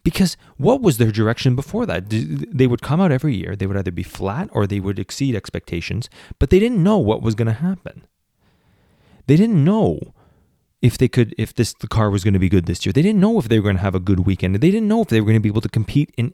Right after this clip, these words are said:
each week, each weekend, each racing weekend. They didn't know what the, the situation was gonna be.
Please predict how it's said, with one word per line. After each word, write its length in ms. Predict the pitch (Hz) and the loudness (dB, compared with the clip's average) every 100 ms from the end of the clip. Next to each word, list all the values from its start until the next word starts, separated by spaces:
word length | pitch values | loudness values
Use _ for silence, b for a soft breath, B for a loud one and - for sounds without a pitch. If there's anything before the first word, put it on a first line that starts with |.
| - | -6
each 400 | 156 147 - - | -8 -8 -12 -10
week, 480 | 120 202 - - - _ _ _ _ _ | -4 -4 -6 -12 -14 _ _ _ _ _
each 220 | 196 180 | -2 0
weekend, 420 | 139 226 - 82 | 2 2 2 0
each 160 | 120 - | 0 0
racing 380 | 117 - 107 90 | 0 0 -2 -4
weekend. 280 | - 90 107 | -8 -6 -2
They 80 | |
didn't 200 | 147 202 | 0 0
know 100 | 175 | 2
what 220 | 190 139 135 | 0 0 -2
the, 80 | 120 135 113 | -6 -6 -10
the 400 | - 113 117 117 - B B | -8 -6 -2 -2 -4 B B
situation 640 | - 151 151 185 240 95 | -6 2 2 2 -4 -6
was 160 | - - | -8 -10
gonna 220 | - 82 | -8 -8
be. 260 | - - | -10 -14